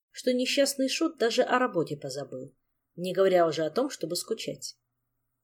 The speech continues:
Теперь же, когда бояться больше было нечего,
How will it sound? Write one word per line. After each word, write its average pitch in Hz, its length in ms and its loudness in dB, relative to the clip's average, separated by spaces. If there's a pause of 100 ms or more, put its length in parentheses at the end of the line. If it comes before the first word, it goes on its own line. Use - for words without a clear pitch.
(320)
Теперь 254 360 2
же, 160 160 -2
когда 156 300 -4
бояться 165 460 -2
больше 151 340 -4
было 165 220 0
нечего, - 520 -8